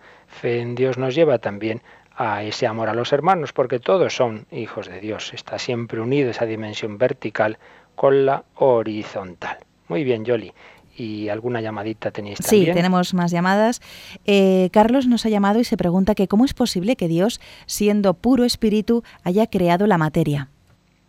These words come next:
Speaker 1: Bueno, <laughs> eso habría que preguntárselo a él, ¿verdad? Pero el hecho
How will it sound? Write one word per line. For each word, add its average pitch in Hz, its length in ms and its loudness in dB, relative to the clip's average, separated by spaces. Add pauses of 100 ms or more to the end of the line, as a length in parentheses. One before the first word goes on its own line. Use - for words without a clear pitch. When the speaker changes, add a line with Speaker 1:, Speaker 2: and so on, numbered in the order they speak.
(120)
Speaker 1:
Bueno, 110 360 -8
<laughs> - 1160 -8
eso - 120 -10
habría 117 240 -2
que 117 80 -4
preguntárselo 120 720 -4
a 123 40 -2
él, 113 100 -4
¿verdad? 117 280 -2 (380)
Pero 127 340 -2 (320)
el 123 160 -6
hecho 139 420 2